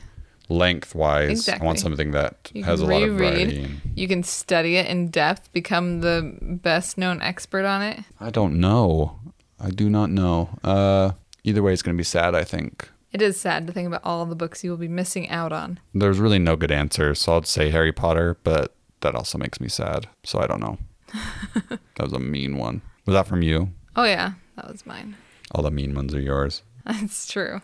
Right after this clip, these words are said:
Speaker 2: <laughs> I wanted to ask challenging questions, Casey. That's what Would You Rather's all
Speaker 1: I know,
Speaker 2: about.
Speaker 1: I'm just teasing.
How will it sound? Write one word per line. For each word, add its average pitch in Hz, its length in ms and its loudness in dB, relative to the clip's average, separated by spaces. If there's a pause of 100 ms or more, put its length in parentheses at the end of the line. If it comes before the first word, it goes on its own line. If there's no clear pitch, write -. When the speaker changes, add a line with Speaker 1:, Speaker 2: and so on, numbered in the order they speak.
(400)
Speaker 2:
<laughs> - 1300 -8
I 208 60 2
wanted 226 240 4
to 220 80 4
ask - 380 -2
challenging 185 800 2
questions, 175 720 -2
Casey. 165 480 -4
That's 170 240 -4
what 180 100 -4
Would 190 220 2
You 185 100 0
Rather's 185 360 2
all 180 180 4
Speaker 1:
I 185 80 4
know, 180 60 4
Speaker 2:
about. 165 200 2
Speaker 1:
I'm - 100 2
just - 140 0
teasing. - 340 -8